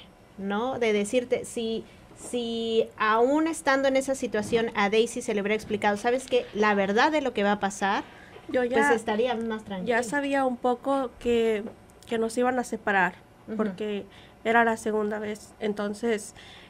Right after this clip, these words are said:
Speaker 2: ah, ya me lo habían dicho, pues, que nos la iba-, que nos iban a
Speaker 1: Que
Speaker 2: separar.
Speaker 1: podía pasar eso.
Speaker 2: Ujú.
Speaker 1: Ujú.
Speaker 2: Entonces, en el momento en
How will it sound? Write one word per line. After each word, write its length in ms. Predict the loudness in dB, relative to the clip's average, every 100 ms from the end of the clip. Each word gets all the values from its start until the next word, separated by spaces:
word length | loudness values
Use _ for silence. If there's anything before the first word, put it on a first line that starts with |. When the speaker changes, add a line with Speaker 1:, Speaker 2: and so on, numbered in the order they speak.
| -20 -4
Speaker 2:
ah, 600 | 2 4 4 4 4 2 0
ya 180 | 0 2
me 160 | 2
lo 80 | 0
habían 380 | 0 0 -2 -6 -12 -14
dicho, 240 | -10 -10
pues, 280 | -10 -12 -14 -12 -4
que 100 | -2
nos 160 | -2
la 120 | -2 -4
iba-, 160 | -6 -8 -4
que 100 | -2
nos 200 | -2 0
iban 200 | 0 0
a 40 |
Speaker 1:
Que 120 | -4
Speaker 2:
separar. 240 | -2 2 4
Speaker 1:
podía 220 | 4 2
pasar 260 | -2 -4 -2
eso. 200 | 0 0
Speaker 2:
Ujú. 40 | -2
Speaker 1:
Ujú. 140 | -6 -8 -10 -6
Speaker 2:
Entonces, 840 | 0 0 2 0 0 2 2 2 0
en 160 | 2
el 80 | 2
momento 560 | 0 -2 -2 0 2 4
en 160 | 2